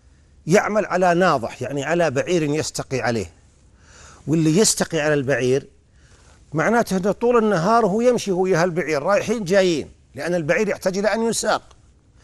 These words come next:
فهو يسوق البعير طول النهار، معنى ذلك أنه جهد مثل ما جهد البعير وانطفأت قوته وجهدت، لأنه طول النهار وهو يستقي على هذا البعير،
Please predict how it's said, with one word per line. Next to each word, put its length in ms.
فهو 220
يسوق 320
البعير 340
طول 200
النهار، 420
معنى 220
ذلك 580
أنه 280
جهد 380
مثل 240
ما 100
جهد 260
البعير 460
وانطفأت 680
قوته 580
وجهدت، 760
لأنه 260
طول 240
النهار 380
وهو 160
يستقي 440
على 200
هذا 240
البعير، 420